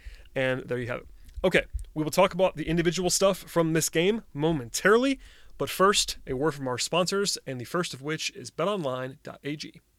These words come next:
Football may be over, but the N B A, college basketball, the N H L, and many more sports are in full swing, but there's only one place that has you covered,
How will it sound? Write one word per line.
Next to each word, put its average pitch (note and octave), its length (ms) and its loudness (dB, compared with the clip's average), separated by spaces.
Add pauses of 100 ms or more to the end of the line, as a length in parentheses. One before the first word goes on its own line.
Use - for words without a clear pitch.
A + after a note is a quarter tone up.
(640)
Football F#3+ 380 0
may F3+ 100 4
be D#3 220 2
over, G3+ 180 6
but D3 100 0
the B2+ 120 -4
N D#3 160 -2
B D#3 180 0
A, D3+ 220 4
college D3+ 440 -4
basketball, C#3+ 600 -2
the B2+ 180 -8
N D3 100 0
H D3 300 -2
L, D3 300 0
and A#2 200 -4
many E3+ 300 0
more C3 240 -2
sports C3 380 -4
are A#2 120 -4
in A2 100 -8
full B2 220 -4
swing, E3 240 -2
but D3 100 -6
there's B2 120 -4
only C3 180 -2
one D#3 240 0
place F3 360 0
that C#3 100 -6
has A2+ 160 -4
you G2+ 60 -12
covered, F3 420 0